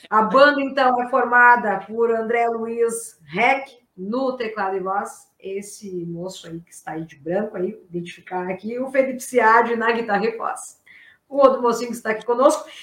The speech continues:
Eu estou muito braba com os demais componentes da banda, pode mandar meu recado, tá? Então, pro Rafael, que fez todo, <laughs> os corres pra fazer a entrevista e não está aí presente.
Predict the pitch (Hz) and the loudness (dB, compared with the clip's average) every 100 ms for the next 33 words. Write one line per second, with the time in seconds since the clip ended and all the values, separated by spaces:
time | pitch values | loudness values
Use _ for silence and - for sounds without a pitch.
0 | - 285 294 - 302 294 294 349 381 - | 6 8 8 6 4 4 6 6 6 6
1 | 370 262 302 269 277 285 285 277 262 254 | 4 6 6 8 8 4 2 0 -2 0
2 | 247 233 214 233 262 - - 240 240 220 | -2 0 0 0 -2 -4 -4 -2 -2 -2
3 | 214 220 - 208 185 220 254 269 - 220 | -4 -8 -6 -4 -2 -2 -2 -4 -4 -4
4 | 233 269 254 220 214 208 202 202 170 170 | -4 -6 -8 -6 -6 -4 -6 -6 -4 -4
5 | 185 214 _ _ _ _ _ _ _ _ | -6 -10 _ _ _ _ _ _ _ _
6 | 185 180 202 214 226 220 - - _ 294 | 2 4 2 0 0 0 -4 -14 _ 4
7 | 311 294 294 277 247 262 269 254 240 - | 10 10 10 6 6 4 4 -2 -4 -6
8 | - 320 392 349 359 277 - - 247 247 | 4 8 8 6 0 -2 -10 -6 -2 0
9 | 247 - _ 294 285 - 277 294 370 359 | -2 -6 _ -6 -6 4 8 8 8 4
10 | 349 285 277 269 269 277 262 254 277 294 | 2 0 0 0 -2 0 -2 -2 -4 -6
11 | 254 269 320 - 240 247 240 233 208 208 | -4 -2 -4 -4 -6 -4 -2 0 0 0
12 | 233 262 | -2 -2